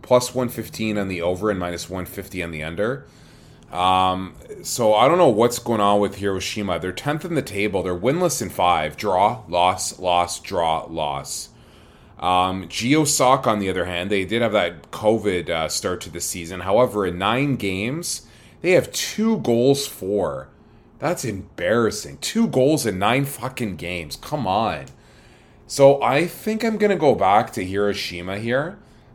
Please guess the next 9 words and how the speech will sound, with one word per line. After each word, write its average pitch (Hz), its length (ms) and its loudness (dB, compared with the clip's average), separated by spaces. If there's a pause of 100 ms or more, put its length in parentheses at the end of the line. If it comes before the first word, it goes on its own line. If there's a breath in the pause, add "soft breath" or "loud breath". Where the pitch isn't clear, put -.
(120)
I 101 180 4
don't 160 280 2
love 92 580 0
it. 190 560 -4 (340 soft breath)
So - 240 -4
we're 127 220 2
gonna 175 200 2
do 160 120 -2
fifty 180 1160 -4